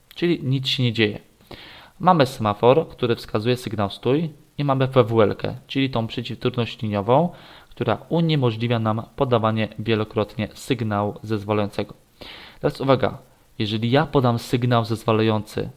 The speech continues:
na semaforze wyjazdowym, zapala się tak zwana P W L-ka,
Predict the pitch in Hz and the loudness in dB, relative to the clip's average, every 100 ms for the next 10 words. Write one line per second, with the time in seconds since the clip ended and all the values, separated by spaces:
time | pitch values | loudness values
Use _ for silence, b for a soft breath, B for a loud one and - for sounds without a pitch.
0 | - 117 110 - 113 - 110 110 110 101 | -8 -4 -4 -2 -2 -2 -2 0 0 0
1 | - 98 113 160 B B B B B 113 | 0 0 0 0 B B B B B -2
2 | 113 - 120 120 123 110 104 110 107 110 | 0 2 4 4 2 -2 0 -2 -2 -2
3 | 110 104 101 107 | 2 2 0 -6